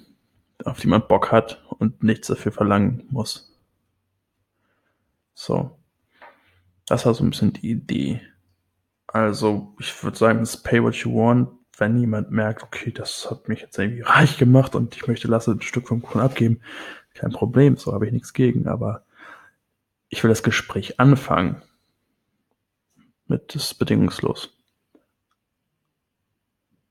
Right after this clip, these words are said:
Und ich hoffe, dass es halt so ein bisschen selbstregulierend ist, weil es halt transparent ist. Also es wird jetzt wahrscheinlich nicht irgendwie Materia kommen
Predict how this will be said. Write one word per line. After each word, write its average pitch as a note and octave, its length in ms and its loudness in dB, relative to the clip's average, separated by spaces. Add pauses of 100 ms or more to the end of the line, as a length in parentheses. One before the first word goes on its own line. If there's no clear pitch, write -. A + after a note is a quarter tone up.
(2250)
Und A2+ 200 -2
ich - 160 -4
hoffe, A#2+ 200 0
dass - 180 -6
es - 160 -8
halt B2 140 -2
so - 160 -6
ein - 140 -10
bisschen - 320 4
selbstregulierend B2 800 2
ist, - 220 -6
weil G#2+ 100 2
es - 140 -6
halt - 100 -4
transparent - 540 -4
ist. - 300 -10 (400)
Also A2 180 -2
es - 120 -12
wird - 100 -12
jetzt F#2+ 160 -4
wahrscheinlich - 420 -2
nicht - 180 -4
irgendwie A#2 400 -4 (1700)
Materia B2 560 4
kommen A#2 300 0